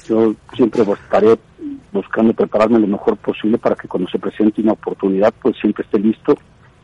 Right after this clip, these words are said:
poder analizarla conjuntamente para saber si somos viables o no, porque hay muchos aspectos que rodean las circunstancias de los equipos y en eso, pues, estaremos siempre pendientes, no nomás de eso, sino de, de cualquier otro club al cual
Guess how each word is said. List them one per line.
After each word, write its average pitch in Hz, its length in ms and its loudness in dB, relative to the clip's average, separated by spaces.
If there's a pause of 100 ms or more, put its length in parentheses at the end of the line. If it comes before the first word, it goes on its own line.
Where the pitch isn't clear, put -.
(120)
poder 113 240 4
analizarla 110 580 2
conjuntamente 113 800 2
para 90 260 0
saber 104 240 -2
si - 160 -12
somos 104 280 0
viables 101 380 2
o 98 60 -2
no, 127 260 4 (480)
porque - 260 -6
hay 95 60 0
muchos - 280 0
aspectos - 580 -4
que 95 100 -4
rodean 196 400 0 (460)
las 101 240 -2
circunstancias - 580 -2
de - 80 2
los - 140 -2
equipos 160 500 2
y 95 300 -2
en 98 140 0
eso, 110 280 2
pues, - 160 -18
estaremos 98 400 0
siempre 98 260 -4
pendientes, 90 520 -2
no 107 100 0
nomás 101 280 0
de 110 100 4
eso, 104 160 -2 (140)
sino 87 220 -4
de, 80 340 -6
de 92 100 -4
cualquier 101 340 -2
otro 92 200 -6
club 113 260 -2
al 101 180 0
cual 95 260 0